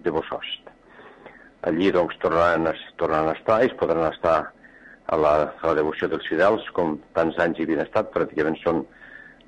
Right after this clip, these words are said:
retaus, són frontals del segle divuit, són uns frontals, eh, barrocs, d'una, d'un barroc exquisit, eh, de línies molt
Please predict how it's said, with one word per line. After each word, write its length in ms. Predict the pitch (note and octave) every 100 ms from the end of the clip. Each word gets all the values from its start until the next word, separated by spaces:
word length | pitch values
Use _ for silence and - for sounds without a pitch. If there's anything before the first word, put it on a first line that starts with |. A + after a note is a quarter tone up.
| -
retaus, 460 | F2 F2 E2+ D#2+ -
són 160 | F#2 D#2+
frontals 500 | E2+ E2 D2+ F2 D#2 - -
del 240 | C#2+ D#2+ D#2
segle 240 | E2 D2+
divuit, 360 | D#2 A2+ C3+ C#3 - - _ - - - - -
són 180 | F2+ F2
uns 80 | E2+
frontals, 540 | F2 E2 D#2 D#2+ D2 -
eh, 140 | D2+ D2+ C#2+
barrocs, 420 | D#2+ G#2 A#2 - - - - - - - -
d'una, 920 | F2 E2+ D#2 D#2 D#2 D#2+ D#2 D#2 C#2+ -
d'un 200 | D#2+ D#2
barroc 320 | D2 D#2 D2+ -
exquisit, 600 | - - F2 G2+ B2 B2 - - - - - - -
eh, 440 | F2+ F2+ E2+ D#2+ C#2+ C#2+ - -
de 80 | E2+
línies 380 | E2 F2 F2 D#2+
molt 160 | E2